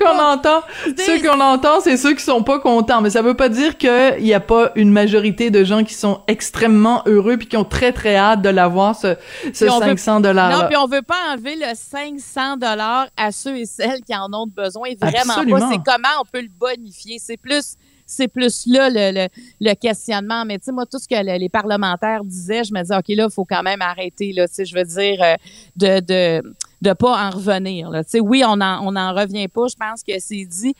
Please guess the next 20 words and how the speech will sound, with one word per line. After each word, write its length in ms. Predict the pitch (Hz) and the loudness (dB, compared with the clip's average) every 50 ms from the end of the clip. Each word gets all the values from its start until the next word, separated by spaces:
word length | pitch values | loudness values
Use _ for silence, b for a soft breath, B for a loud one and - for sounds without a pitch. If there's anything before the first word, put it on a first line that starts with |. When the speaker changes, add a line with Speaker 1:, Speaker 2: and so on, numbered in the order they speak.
| B B B B | B B B B
Speaker 1:
Alors 260 | 196 202 208 202 196 | 0 2 2 2 0
après 220 | 202 - - 208 | -2 -6 -4 -8
ça, 160 | 196 - 247 247 | -8 -8 -10 -12
soyons 400 | - 220 214 202 202 208 220 233 | -6 -4 -2 0 0 0 -2 -2
créatifs 560 | - - 233 208 190 175 - - 262 247 - | -4 -2 -2 0 0 0 -2 -4 -6 -4 -4
et 80 | 214 | -8
décidons 640 | 180 170 202 208 - - - 202 190 202 214 233 254 b b b b b b | -6 -4 -6 -6 -6 -6 -6 0 2 2 2 2 0 b b b b b b
pour 140 | - 214 180 | -6 -4 -2
ceux 140 | - 262 | 0 0
et 60 | 240 202 | 0 0
celles 260 | - 247 247 247 220 | 0 0 0 0 -2
qui 140 | - - 220 | -4 -4 -4
l'auront, 580 | 214 208 208 196 190 175 185 196 208 233 247 _ _ _ _ _ _ - | -2 0 2 0 2 2 2 2 2 0 0 _ _ _ _ _ _ -6
qu'est-ce 260 | - 294 277 247 - | -2 -2 0 0 -2
qu'ils 140 | - - 233 | -4 -4 -2
vont 60 | 220 | 0
en 160 | 208 202 190 | 0 0 0
faire. 240 | - - 214 214 208 | 0 0 -2 -2 -2
Parce 180 | - 226 202 - | -4 -6 -6 -2
que 220 | - 240 233 214 | -2 0 0 0